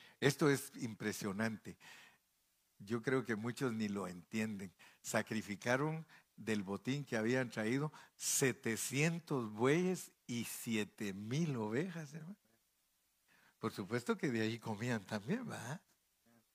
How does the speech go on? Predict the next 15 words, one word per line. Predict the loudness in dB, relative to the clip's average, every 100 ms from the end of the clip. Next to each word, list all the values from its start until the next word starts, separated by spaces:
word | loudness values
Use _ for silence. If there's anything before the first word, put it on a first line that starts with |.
| _
O | -4
sea | -2
que | 0
era | 0
un | -2
pueblo | 2 4 4 2
entero, | -2 0 0 0 -6 _ _ _ -20 -20 -16 -2
¿verdad? | 4 4
Porque | 4 2 0 0 -2
la | 0 0
mitad | 0 -6 -4 4 4 4 -8 _ _ -12
de | -8
toda | -2 0 0
esa | -4 -6
comida | -8 -4 -2 -2